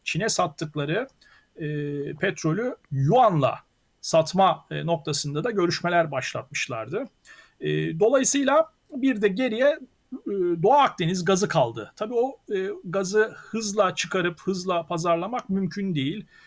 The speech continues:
İşte EastMed yani Doğu Akdeniz petrol, e, doğalgaz boru hatları, e, konusu Amerika'nın desteğini çektiği ve Amerika'nın şimdi Türkiye'yi de dahil ederek daha hızlı gidecek bir güzergah olarak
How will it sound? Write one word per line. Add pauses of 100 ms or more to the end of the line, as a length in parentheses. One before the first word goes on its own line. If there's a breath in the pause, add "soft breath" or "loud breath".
(160 soft breath)
İşte
EastMed (160)
yani
Doğu
Akdeniz
petrol, (460)
e,
doğalgaz
boru
hatları,
e, (760)
konusu (520 soft breath)
Amerika'nın
desteğini
çektiği
ve
Amerika'nın
şimdi
Türkiye'yi
de
dahil
ederek
daha
hızlı
gidecek
bir
güzergah
olarak